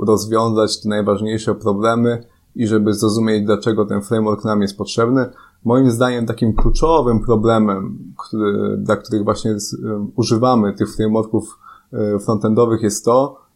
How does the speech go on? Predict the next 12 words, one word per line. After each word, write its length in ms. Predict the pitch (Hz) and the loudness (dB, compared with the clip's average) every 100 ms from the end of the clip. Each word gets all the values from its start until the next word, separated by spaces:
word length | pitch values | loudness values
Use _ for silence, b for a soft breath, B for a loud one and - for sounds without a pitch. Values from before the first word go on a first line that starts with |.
| - | -6
że 120 | 117 | -4
synchronizacja 840 | 113 127 117 120 113 135 135 135 110 | 0 0 2 2 2 2 2 0 -2
stanu 420 | - 135 143 131 | 0 2 4 4
naszej 320 | 113 113 113 | 2 2 2
aplikacji 880 | 107 - 104 110 101 - 123 139 - _ | 0 -2 0 0 0 -2 -2 -2 -6 _
z 220 | - 110 107 | -6 -4 0
widokiem 680 | 113 120 131 131 110 107 | 2 4 2 2 -4 -2
wewnątrz 380 | 104 120 120 107 | 2 2 2 -4
przeglądarce 640 | - 107 104 107 120 - | -2 0 2 2 2 0
jest 160 | 110 - | -4 -2
po 80 | 117 | -4
prostu, 560 | 117 117 - 117 110 | 0 -2 0 0 0